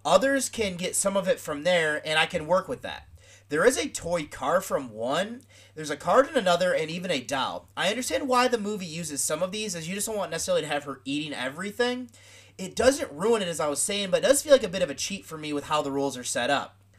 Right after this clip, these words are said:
Now, the rules are a bit vague as well, which I guess that's how you can kinda get around it, and this comes to question later in the movie, and I do like it.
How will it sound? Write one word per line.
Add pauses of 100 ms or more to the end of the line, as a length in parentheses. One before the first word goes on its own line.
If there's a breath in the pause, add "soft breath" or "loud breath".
(240 soft breath)
Now,
the
rules
are
a
bit
vague
as
well,
which
I
guess
that's
how
you
can
kinda
get
around
it, (240 loud breath)
and
this
comes
to
question
later
in
the
movie,
and
I
do
like
it.